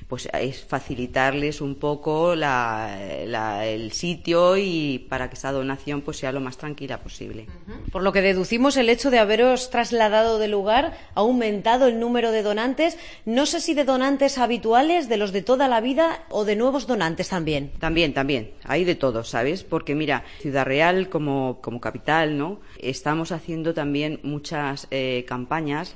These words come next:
Speaker 1: desde la hermandad local de Ciudad Real y su presidenta y su junta se están implicando mucho para que Ciudad Real, eh, suba, suba y tengamos donantes. Entonces,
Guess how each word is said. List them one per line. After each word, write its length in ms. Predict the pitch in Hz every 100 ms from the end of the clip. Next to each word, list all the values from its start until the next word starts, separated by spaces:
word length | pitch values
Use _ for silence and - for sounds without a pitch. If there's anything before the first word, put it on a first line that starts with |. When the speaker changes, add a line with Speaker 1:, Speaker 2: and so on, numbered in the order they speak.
| 147
Speaker 1:
desde 260 | 120 120 117
la 80 |
hermandad 460 | 120 113 117 123 135
local 460 | 139 139 143 151 139
de 80 |
Ciudad 340 | 120 - 113 110
Real 380 | 113 139 160 170 - - -
y 100 | 123
su 180 | 120
presidenta 720 | 110 117 - 113 147 170 143 135
y 60 |
su 240 | 123 120 117
junta 540 | - 160 170 151 156
se 100 | -
están 200 | 120 131
implicando 640 | 135 135 127 123 135 147 151
mucho 400 | 170 170 180 185 - -
para 400 | 202 214 226 226
que 300 | - 180 185
Ciudad 320 | - 165 156
Real, 380 | 135 143 160 165
eh, 300 | 147 143 135 127
suba, 500 | - 165 127 95 -
suba 380 | - - 147 110
y 80 | -
tengamos 420 | 123 135 139 131
donantes. 440 | 123 113 117 113 117
Entonces, 440 | 120 160 165 -